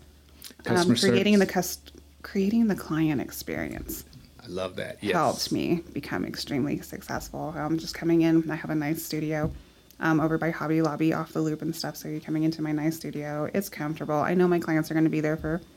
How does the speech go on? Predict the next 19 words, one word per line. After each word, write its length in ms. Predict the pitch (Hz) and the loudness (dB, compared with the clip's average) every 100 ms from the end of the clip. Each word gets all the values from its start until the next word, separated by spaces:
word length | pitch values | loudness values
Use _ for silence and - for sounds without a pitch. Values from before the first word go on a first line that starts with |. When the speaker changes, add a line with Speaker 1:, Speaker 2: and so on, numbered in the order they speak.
| - - _ _ _ _ - | -20 -20 _ _ _ _ -16
Speaker 2:
several 400 | - 185 170 160 | -6 0 2 2
hours 380 | 143 135 127 151 | 0 0 0 0
and 100 | 123 - | -2 -2
stuff 160 | 120 | -2
Speaker 1:
Mm-hmm. 80 | - | -2
Speaker 2:
like 160 | 135 131 | -4 0
that. 300 | 110 - - | -2 -2 -6
So 440 | 160 147 143 143 - - - | -4 0 0 -2 -10 -20 -12
it's 180 | - 202 | -2 0
just 200 | 185 180 | 2 0
little 200 | 180 175 | 0 0
things, 320 | 170 160 165 | 0 2 2
lighting 260 | 180 208 185 | 0 0 0
candles, 520 | 175 180 175 170 170 | 2 4 4 2 -2
having 280 | 185 185 185 | -2 0 0
drinks 340 | 143 151 - | 2 0 -2
available, 520 | 160 156 160 170 151 170 | -4 -2 0 -2 0 -2
snacks 480 | - 147 - - | 0 0 0 -2
available, 640 | 151 151 156 151 151 147 | -6 -4 -4 -2 0 0